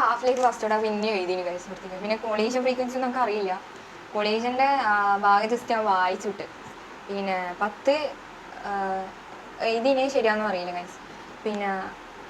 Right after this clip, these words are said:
പതിനൊന്നിൽ ബി അറിയാം, Grignard reagent ആണ്, എ എന്തെന്ന് അറിയില്ല. ആ, പന്ത്രണ്ടിൽ എല്ലാം ഒരുമാതിരി ഇങ്ങനെ പ്രൊഡക്റ്റ് ചോദിക്കുന്നത്, ഇങ്ങനെ സെന്റൻസ് എന്ന് പ്രൊഡക്റ്റ് ചോദിക്കുന്നത് എങ്ങനെ തിരിയാൻ, അല്ലെങ്കിൽ ഒരുപാട് റിയാക്ഷൻസ് ഉണ്ട്, എങ്ങനെ നമ്മൾ എങ്ങനെ മനസ്സിലാക്കാൻ, അ-, അല്ലെങ്കിൽ ടെൻഷൻ കയറിയിട്ട്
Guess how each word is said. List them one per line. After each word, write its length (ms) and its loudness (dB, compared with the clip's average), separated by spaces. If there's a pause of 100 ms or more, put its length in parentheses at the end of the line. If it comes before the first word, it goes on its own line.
(100)
പതിനൊന്നിൽ 420 6 (120)
ബി 60 8 (180)
അറിയാം, 280 2 (180)
Grignard 480 2
reagent 380 2
ആണ്, 100 -4 (140)
എ 40 0 (100)
എന്തെന്ന് 300 2
അറിയില്ല. 240 -4 (600)
ആ, 40 -2 (260)
പന്ത്രണ്ടിൽ 580 4 (380)
എല്ലാം 240 4
ഒരുമാതിരി 420 4
ഇങ്ങനെ 220 2
പ്രൊഡക്റ്റ് 400 0
ചോദിക്കുന്നത്, 280 0
ഇങ്ങനെ 220 -2
സെന്റൻസ് 420 0
എന്ന് 160 2
പ്രൊഡക്റ്റ് 300 0
ചോദിക്കുന്നത് 300 -2
എങ്ങനെ 280 -4
തിരിയാൻ, 320 -2 (420)
അല്ലെങ്കിൽ 280 6 (100)
ഒരുപാട് 520 6
റിയാക്ഷൻസ് 460 -2
ഉണ്ട്, 100 -8 (160)
എങ്ങനെ 220 -4
നമ്മൾ 160 -2 (100)
എങ്ങനെ 260 -2 (760)
മനസ്സിലാക്കാൻ, 460 -2 (140)
അ-, 120 0
അല്ലെങ്കിൽ 300 2 (180)
ടെൻഷൻ 300 -2
കയറിയിട്ട് 320 0